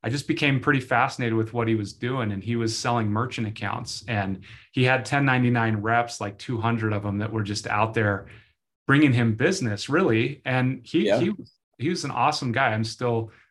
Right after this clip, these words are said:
Speaker 1: I still consider him a friend today. And, you know, I, he, he paid these guys well to bring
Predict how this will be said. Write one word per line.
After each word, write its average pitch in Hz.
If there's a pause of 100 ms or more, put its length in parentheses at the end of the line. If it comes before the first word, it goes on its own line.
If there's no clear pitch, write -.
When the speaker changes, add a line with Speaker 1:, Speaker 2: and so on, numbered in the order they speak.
Speaker 1:
I 127
still 131
consider 123
him 117
a 104
friend 113
today. 117 (460)
And, 113 (240)
you 135
know, 117
I, 143 (680)
he, -
he 156
paid 175
these 117
guys 110
well 135
to 127
bring 123